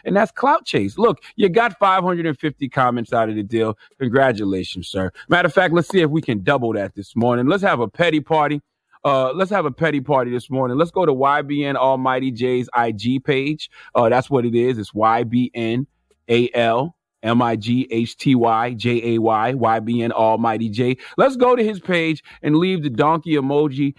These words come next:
and some hand claps in his mentions because he got the attention he's looking for, and we can celebrate that with a round of applause, okay? Round of applause for your editing skills.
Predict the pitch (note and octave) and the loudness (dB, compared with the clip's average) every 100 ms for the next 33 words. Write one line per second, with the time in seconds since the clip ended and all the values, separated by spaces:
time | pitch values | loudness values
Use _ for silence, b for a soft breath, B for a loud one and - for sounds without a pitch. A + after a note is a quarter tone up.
0 | B C#3+ B2 A#2+ G#2+ D3 C#3+ C3+ D3+ C3+ | B -6 -4 -4 0 0 0 0 0 0
1 | C3 B2+ A#2 A#2+ B2+ - A#2+ b b - | -2 -4 0 -2 -2 -2 -4 b b -6
2 | A#2+ C3+ C3+ C#3 B2 A2 A2 - A#2+ G#2 | 0 2 2 0 0 0 -4 -2 -4 -2
3 | G#2+ G#2 G2+ G#2 G2+ - G#2 G2 B A2+ | -2 -2 -4 -6 -8 -2 0 0 B 0
4 | A#2 C#3 A#2 - A#2+ G#2 G#2 G2 A2 G2+ | 2 2 0 0 -2 0 -4 -2 -2 -2
5 | G2 F#2+ F#2+ G2 G2 F#2+ F2+ - F2 E2 | -2 -4 -2 -2 -4 -6 -8 -6 -4 -4
6 | F2 - A2 A2+ D3+ D3+ C3 C3 C#3+ C3+ | -8 0 2 4 4 2 0 0 2 2
7 | B2 A#2 A#2+ B2 A#2 A#2+ A2+ - A#2 A2+ | 0 -4 -2 -2 -2 -4 -6 -2 -2 -2